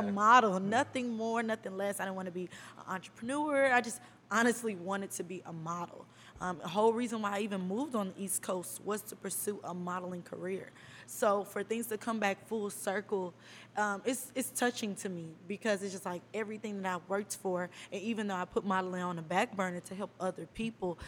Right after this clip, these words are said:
Speaker 2: it's just like God just keeps blessing me in those areas 'cause he knows that this is something I'm naturally passionate about. And now I get to, I get to stamp myself in Fashion Week and say that I've done it. So it's just amazing.
Speaker 1: Yeah,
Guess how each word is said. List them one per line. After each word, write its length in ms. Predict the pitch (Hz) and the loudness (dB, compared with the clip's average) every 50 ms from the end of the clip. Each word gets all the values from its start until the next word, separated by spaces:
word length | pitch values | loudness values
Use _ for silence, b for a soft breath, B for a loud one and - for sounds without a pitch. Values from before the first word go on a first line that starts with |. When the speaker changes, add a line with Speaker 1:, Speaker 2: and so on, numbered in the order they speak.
| B B B B | B B B B
Speaker 2:
it's 200 | B 196 185 185 | B -2 0 0
just 200 | - 196 180 - | -2 -4 -4 -2
like 300 | 180 175 170 165 160 156 | -2 -2 -2 -2 -4 -2
God 380 | - 180 180 180 180 180 180 170 | 0 2 2 4 2 2 0 -4
just 280 | 175 170 - - - - | -4 -6 -8 -10 -8 -6
keeps 220 | - 220 - - - - | -6 -6 -6 -6 -8 -6
blessing 460 | - 180 170 175 190 190 - - 185 180 | -4 -2 0 0 0 0 0 -2 -4 -2
me 160 | 180 175 175 | -2 -2 -2
in 100 | 170 165 | -2 0
those 200 | 175 170 165 - - | -2 -2 -2 -4 -4
areas 500 | 175 175 180 185 185 175 170 170 160 - | -2 -2 0 0 0 0 -2 -2 -4 -4
'cause 160 | - 165 - | -6 -6 -4
he 100 | 196 190 | -4 -4
knows 300 | 175 170 175 170 170 160 | -4 -2 -2 -4 -2 0
that 200 | 185 170 165 - B B B B B B B | -2 -2 -2 -4 B B B B B B B
this 160 | - 196 - | -6 -6 -6
is 60 | 185 | -4
something 300 | - - 196 - - 190 | -2 -2 -2 0 0 -2
I'm 280 | 180 175 180 175 170 170 | -2 -2 -2 -2 -2 0
naturally 460 | 170 165 165 170 - - 185 180 175 175 | 2 2 0 0 0 -2 -2 -2 -2 -2
passionate 500 | - 180 175 190 190 - - 170 165 165 | 0 0 0 0 0 -2 -4 -6 -6 -4
about. 400 | 160 160 165 165 160 165 170 - B B B B B B B | -4 -4 -4 -4 -4 -4 -6 -10 B B B B B B B
And 200 | 175 175 170 170 | -4 -4 -2 -2
now 280 | 165 170 170 175 175 | -2 0 0 2 2
I 100 | 175 170 | 0 0
get 180 | 160 165 190 185 | -2 -4 -4 -4
to, 280 | - 208 202 196 196 196 - B B B B B B B B B B B B - | -2 0 0 0 0 -2 -6 B B B B B B B B B B B B -8
I 40 | |
get 160 | 175 180 208 - | -6 -4 -4 -4
to 80 | 220 | -4
stamp 320 | 208 - - 220 226 - 208 | 0 4 6 6 6 6 6
myself 420 | 220 220 233 - - 254 254 - | 6 6 6 8 6 6 6 4
in 80 | 254 240 | 2 2
Fashion 400 | - 226 254 294 294 - 254 233 | 6 8 8 8 6 4 2 2
Week 180 | 233 233 - | 2 2 0
and 80 | 220 220 | -2 0
say 180 | - - 226 220 | 2 2 4 4
that 100 | 220 208 | 4 4
I've 180 | 208 208 180 160 | 2 0 0 -2
done 200 | 190 190 220 220 | -2 0 0 0
it. 120 | 196 175 - | -2 -2 -4
So 160 | - 180 175 | -2 -2 -2
it's 160 | 180 190 175 | -2 -2 -4
just 160 | 185 - - - | -8 -10 -10 -10
amazing. 720 | - 165 170 170 170 165 165 165 165 151 - - - - - - _ _ _ _ - 117 | -8 -6 -6 -4 -4 -4 -4 -4 -6 -8 -10 -16 -18 -20 -20 -20 _ _ _ _ -20 -20
Speaker 1:
Yeah, 80 | 147 | -20